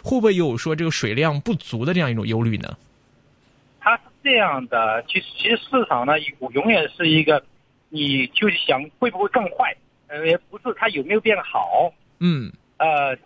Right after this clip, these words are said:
Speaker 2: 这个呢，是我，我的判断是它可能更坏的可能性是没有了。那更快的，更坏的情况没有的话呢，那市场上就是说那种最坏的预期它已经达到了一定的平衡。
Speaker 1: 嗯。
Speaker 2: 就是说，你看，你看，包括中小的股票，它也在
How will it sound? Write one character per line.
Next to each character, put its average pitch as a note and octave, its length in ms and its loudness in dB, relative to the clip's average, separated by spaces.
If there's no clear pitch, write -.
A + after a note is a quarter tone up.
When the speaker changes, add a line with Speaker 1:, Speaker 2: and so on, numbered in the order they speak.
Speaker 2:
这 C4 140 0
个 A3 80 0
呢， F#3 80 -2
是 D3 480 0
我， D3+ 160 2
我 D3+ 120 2
的 A3+ 80 -4
判 A#3 220 -2
断 G3 180 0
是 D#3 220 -6
它 G#3+ 200 0
可 D#3+ 120 -6
能 F3 160 -8
更 B3 160 0
坏 A#3+ 220 2
的 F3 80 -6
可 - 120 -10
能 B2+ 140 -6
性 D3 140 -16
是 - 80 -18
没 B2 160 -2
有 G#2+ 120 0
了。 F#2+ 160 -4
那 G#3+ 100 -2
更 C4 240 2
快 B3 240 2
的， G3 120 -12
更 B3 240 0
坏 A#3+ 180 0
的 - 60 -18
情 G3 100 -12
况 G3+ 100 -2
没 E3 120 0
有 G#3 140 4
的 C3 60 -2
话 E3+ 180 2
呢， E3 120 -2
那 F3 120 0
市 G#3+ 120 -10
场 E3 160 -2
上 E3 140 -2
就 F3+ 120 -4
是 F3+ 120 2
说 G3 300 2
那 G3+ 80 -8
种 G3 140 -4
最 C4+ 120 2
坏 A3+ 200 2
的 G3 60 -4
预 G3+ 180 -6
期 - 420 -8
它 - 140 0
已 D#3+ 80 0
经 F#3 160 -2
达 B2+ 240 2
到 A#3 140 2
了 - 80 -2
一 F3 60 -4
定 F3+ 180 -6
的 C#3+ 80 -2
平 B2+ 300 -10
衡。 G#2+ 220 -8
Speaker 1:
嗯。 C3 260 2
Speaker 2:
就 G2+ 100 0
是 F#2+ 100 0
说， G3+ 260 4
你 D3+ 100 -14
看， G3+ 220 -2
你 E3+ 140 -8
看， F3 160 0
包 G3 120 2
括 F#3+ 120 -4
中 G3+ 180 -6
小 D#3 140 0
的 E3 80 -4
股 B2 160 -6
票， D#3+ 220 0
它 F3 160 -2
也 C#3 180 2
在 C#3+ 220 0